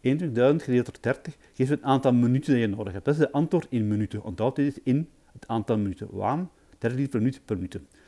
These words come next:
Dit, ja. Nu, dit geeft u, dan nog wat weg, hou je over zevenhonderd minuten. Nu, de vraag is, hoeveel tijd, hoeveel uur duurt het om de ton te vullen? Het gaat over uren, daarom gaat die deel door ze-, door zestig. Eén uur is zestig minuten, dus zeventig gedeeld door zestig.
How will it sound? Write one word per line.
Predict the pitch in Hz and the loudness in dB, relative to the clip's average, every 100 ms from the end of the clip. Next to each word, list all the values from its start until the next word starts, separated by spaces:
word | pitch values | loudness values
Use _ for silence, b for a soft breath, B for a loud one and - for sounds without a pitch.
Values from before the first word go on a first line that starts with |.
| b | b
Dit, | - 156 - b b b b b _ - _ _ | -10 -10 -12 b b b b b _ -20 _ _
ja. | - 143 - b _ | -14 -14 -14 b _
Nu, | 123 110 | 0 0
dit | 185 | -2
geeft | - 196 196 | 0 0 2
u, | 247 247 | 2 0
dan | 107 | -2
nog | 110 | -2
wat | 117 - | -2 -2
weg, | 127 | -4
hou | - 117 | 0 -2
je | |
over | 131 127 - | 0 -2 -4
zevenhonderd | - 131 175 175 160 | 0 4 6 4 0
minuten. | 127 107 113 233 254 b b b b _ _ _ _ | 0 0 0 -2 -4 b b b b _ _ _ _
Nu, | - 113 | -2 -2
de | - | -2
vraag | 104 127 151 | 4 8 8
is, | 208 202 - | 8 2 -2
hoeveel | 117 143 - | 0 0 4
tijd, | 165 180 - - | 4 4 2 -4
hoeveel | 117 127 123 | 2 2 4
uur | 156 175 95 | 4 4 4
duurt | 156 180 | 2 2
het | |
om | - | 0
de | 110 | 0
ton | - 123 | 0 0
te | 95 | -2
vullen? | 82 95 80 _ _ | -6 -8 -10 _ _
Het | _ _ | _ _
gaat | 113 | -6
over | 92 87 | -4 -4
uren, | 117 151 190 B B | 0 0 0 B B
daarom | 120 147 | 2 2
gaat | 151 | 2
die | 139 | 2
deel | 131 139 | 4 4
door | 110 | 4
ze-, | - 139 - | -4 -8 -8
door | - | -12
zestig. | - 123 - - - - _ _ | -6 -6 -6 -10 -14 -18 _ _
Eén | 147 165 170 | -2 0 2
uur | 156 | 2
is | 120 | 2
zestig | - 151 | -2 -6
minuten, | 107 104 190 247 b b b b | -4 -4 -2 -4 b b b b
dus | - - | -14 -6
zeventig | - 160 180 | 0 2 2
gedeeld | 156 139 | -2 -2
door | - | -4
zestig. | 143 - 254 - - | -4 -4 -8 -10 -20